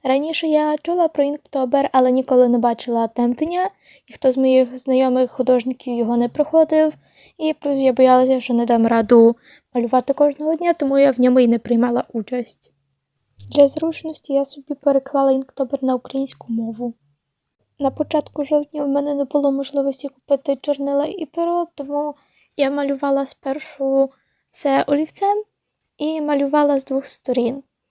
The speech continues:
Потім це мені трохи вилізло в око. Ем, раніше я мала досвід малювання чорнилами, коли ходила там того року в художню студію, але так як я була в групі хобі, то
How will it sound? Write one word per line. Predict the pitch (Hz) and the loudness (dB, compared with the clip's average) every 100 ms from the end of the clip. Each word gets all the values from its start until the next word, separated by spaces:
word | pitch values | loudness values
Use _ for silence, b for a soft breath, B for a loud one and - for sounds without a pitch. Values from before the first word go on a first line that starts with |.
| _ _ - | _ _ -10
Потім | 277 - 294 | -10 -8 -14
це | 277 | -8
мені | 285 277 | -8 -8
трохи | - 269 294 | -10 -4 -2
вилізло | 269 277 269 262 | 0 -2 -2 -4
в | 233 247 | -4 -4
око. | 247 - - _ _ b b b b b b _ - | -8 -10 -18 _ _ b b b b b b _ -8
Ем, | 277 277 269 _ - | -6 -6 -10 _ -6
раніше | 285 294 302 - | -4 -2 -4 -4
я | 294 | -2
мала | 285 285 277 | 0 0 0
досвід | 277 269 - 269 262 381 | -2 -2 -2 -2 -2 -6
малювання | 277 277 262 277 277 269 | -2 0 0 -2 0 -2
чорнилами, | 262 269 269 269 269 262 254 254 254 _ _ _ | 0 -2 -2 0 0 0 0 -2 -4 _ _ _
коли | - 262 262 | 0 2 2
ходила | - 247 277 262 254 | -2 -2 2 4 2
там | 254 247 | 0 -2
того | 254 247 254 | 0 2 2
року | 247 - 254 | 0 -2 -16
в | 233 - | -16 -8
художню | 247 262 247 262 | -2 0 0 -6
студію, | - - 269 302 330 403 _ b b - | -12 -8 -4 0 0 -2 _ b b 0
але | 277 | 2
так | 269 302 | 2 0
як | 294 | 0
я | 294 | 0
була | 294 302 | 2 2
в | 294 | 2
групі | 277 254 285 - 294 | -2 -2 -2 -2 -4
хобі, | 311 302 - 302 - | -2 -4 -2 -2 -2
то | - 269 269 269 | -2 2 2 2